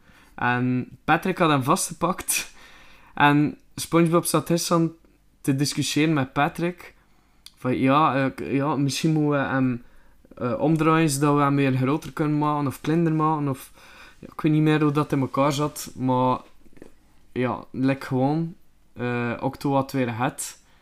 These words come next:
En, eh, je keek daar zo naar beneden,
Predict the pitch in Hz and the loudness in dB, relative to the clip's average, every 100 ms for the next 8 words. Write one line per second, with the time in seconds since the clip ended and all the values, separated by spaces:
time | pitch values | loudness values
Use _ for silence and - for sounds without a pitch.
0 | _ _ _ - 123 120 120 113 113 113 | _ _ _ -4 -2 -2 -2 -4 -4 -4
1 | 113 - - - _ - 127 - 151 165 | -4 -8 -14 -20 _ -8 -6 0 0 2
2 | 139 151 135 120 127 135 160 165 | 2 4 4 4 4 4 4 0